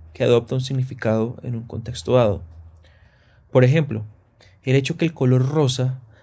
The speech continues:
represente la feminidad hace del color rosa un signo. Un signo está compuesto por un significante, en este caso el color rosa, y un significado, por ejemplo, la feminidad.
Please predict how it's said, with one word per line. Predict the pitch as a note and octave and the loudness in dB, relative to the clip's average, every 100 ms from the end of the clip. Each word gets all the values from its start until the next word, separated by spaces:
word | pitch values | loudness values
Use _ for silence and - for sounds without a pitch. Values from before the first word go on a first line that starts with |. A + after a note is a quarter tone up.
| _ | _
represente | A#2+ B2 A2 A#2 A#2+ C3+ | -8 -4 -2 -2 -2 -2
la | C3+ | -2
feminidad | C3 C#3+ D3 D3 A#2 A#2 - _ _ _ _ | -2 -2 0 0 0 -2 -10 _ _ _ _
hace | - B2+ D3 | -4 -2 2
del | C#3 C3+ | 0 0
color | B2+ A#2 B2 | 2 2 2
rosa | B2+ A#2+ B2 B2 | 0 0 -4 -4
un | C3+ B2+ | -4 -4
signo. | - D3 A2+ G#2+ - _ _ _ _ _ _ _ _ _ _ - | -2 -2 -2 -4 -10 _ _ _ _ _ _ _ _ _ _ -4
Un | C3+ | 0
signo | C3 E3+ E3 F3+ F3 | 2 2 2 0 -4
está | C3 B2+ | -4 -2
compuesto | C#3 C3 C#3 C3 C3+ | -2 -2 -4 -4 -6
por | C3 | -4
un | A#2+ B2+ | -2 -2
significante, | C3 D#3 D3+ E3 D#3 B2+ C3 F#3 - _ _ - | -2 -4 -4 -4 -2 -4 -4 -12 -16 _ _ -12
en | A2+ | -8
este | G#2+ A#2+ | -4 -2
caso | A#2 A#2 B2+ | 0 0 -2
el | B2 | -4
color | A#2 A#2 | -2 -2
rosa, | A#2+ C3+ C3 D3 - _ _ _ - _ | 0 -2 -2 -10 -16 _ _ _ -20 _
y | C#3+ | -4
un | C3+ | -2
significado, | C3 D3+ D3 C#3+ C3 C#3+ A2 - - | -2 -2 -2 -4 -2 -2 -2 -6 -10
por | G#2+ | -6
ejemplo, | A2 A2 G#2+ A2+ B2+ - | -2 -2 -2 -4 -8 -10
la | G#2+ | -12
feminidad. | G#2+ G#2+ G#2 A2+ B2 | -8 -4 -2 0 -2